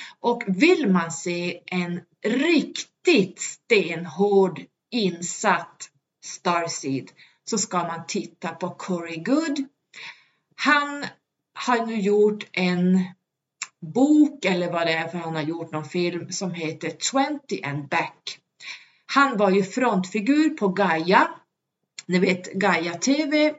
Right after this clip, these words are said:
och, eh, de, Gaia behandlade han lite illa och började, eh, använda hans material, eh, utan att fråga, så att han har varit i tvist med Gaia och är fortfarande,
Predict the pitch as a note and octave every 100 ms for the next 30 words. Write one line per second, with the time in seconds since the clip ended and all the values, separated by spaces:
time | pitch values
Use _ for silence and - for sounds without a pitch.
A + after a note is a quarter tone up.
0 | - G#3+ G#3 - G3+ F#3 F#3 F#3 F#3+ A#3
1 | B3 B3 - D4+ C4 D4+ C#4 G3+ F#3+ G3+
2 | F#3 F3+ F3+ F3+ E3+ G3+ G3 - C4+ C4
3 | C#4 - A#3+ G#3+ G#3 F#3+ F#3 F#3+ F#3+ F#3+
4 | - - _ _ - G3+ - G3+ G#3 G#3+
5 | G3 G3 G3 G3 F#3 - F3+ F3+ F#3 F3+
6 | - - F3 E3 - F#3+ F3+ F3+ F3+ F#3
7 | F3+ E3 F#3 G3+ G3+ F#3+ - F#3+ A#3+ G3
8 | E3 D#3+ E3 - F#3 F3 E3 D#3+ E3 D#3+
9 | E3+ - E3 - E3 E3 - E3 E3 E3
10 | E3 E3+